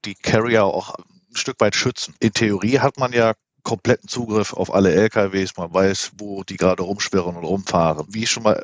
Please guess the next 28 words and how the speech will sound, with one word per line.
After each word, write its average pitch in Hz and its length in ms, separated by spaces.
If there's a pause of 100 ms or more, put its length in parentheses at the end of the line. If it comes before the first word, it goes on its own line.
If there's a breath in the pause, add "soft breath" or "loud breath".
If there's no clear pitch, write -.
(140)
versucht 110 380
habe 117 100
zu, 110 260
zu 113 200
erklären, 110 720
wir 95 220 (100)
teilen 143 500
aber 92 240
tatsächlich 123 560
nur 123 120
die 120 120
Daten, 123 400
A, 107 340
wenn 107 160
ein 98 160
Transport 95 540
besteht 113 680
mit 104 200
einem 87 420
Kunden, 120 460
für 104 180
den 95 220
der 85 280
Frachtführer 98 520
auch 82 120
unterwegs 95 560
ist. 165 280 (640 loud breath)
Und 113 360